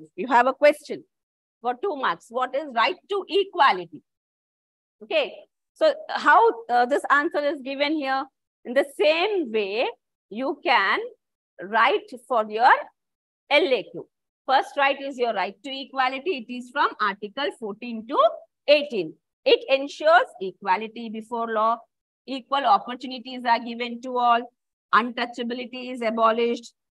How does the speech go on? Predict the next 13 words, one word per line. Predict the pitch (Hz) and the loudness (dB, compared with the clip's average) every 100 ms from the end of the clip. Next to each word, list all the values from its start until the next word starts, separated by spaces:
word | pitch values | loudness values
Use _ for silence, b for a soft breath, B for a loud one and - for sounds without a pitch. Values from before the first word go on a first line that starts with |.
| - | -2
Titles | 220 226 226 262 262 | -2 -2 -6 -8 -4
are | 240 233 - | 0 0 0
abolished. | 220 214 220 226 233 233 - - | -4 2 2 2 -2 -4 -10 -14
Okay. | 214 311 294 - - _ _ _ - | 2 6 6 2 -14 _ _ _ -14
Only | 226 254 277 269 - | -10 -6 -6 -6 -8
in | 208 | -8
the, | 202 202 196 208 - - | -4 -4 -8 -12 -14 -12
in | - 240 | -10 -6
the | 233 | -6
field | 262 254 254 | -4 0 4
of, | 269 - _ _ _ - | 4 2 _ _ _ -14
you | 220 | -6
know, | 254 285 | -2 -2